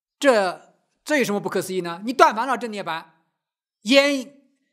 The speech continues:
焉有不可思议？<laughs> 对不对？你这通途法门的断烦恼证涅槃，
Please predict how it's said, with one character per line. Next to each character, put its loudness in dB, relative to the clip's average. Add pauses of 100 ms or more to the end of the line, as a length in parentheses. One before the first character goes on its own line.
(320)
焉 2
有 4
不 -2
可 0
思 -8
议？ -18 (220)
<laughs> 0
对 4
不 4
对？ 0 (320)
你 -4
这 -4
通 2
途 2
法 6
门 -4
的 -8
断 4
烦 4
恼 4
证 -2
涅 -2
槃， -4